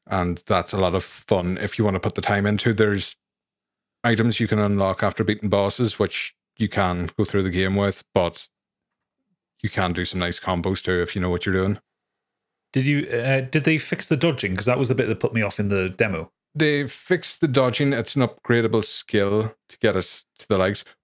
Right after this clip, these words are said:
Speaker 1: But going forward, I believe they had a trailer recently where they kinda celebrated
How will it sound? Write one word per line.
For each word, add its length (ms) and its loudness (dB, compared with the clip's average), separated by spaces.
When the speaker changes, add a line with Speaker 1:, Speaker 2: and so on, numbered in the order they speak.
Speaker 1:
But 280 2
going 360 2
forward, 580 0
I 60 -2
believe 600 0
they 240 2
had 180 0
a 60 0
trailer 800 -2
recently 580 0
where 200 2
they 180 2
kinda 320 0
celebrated 600 0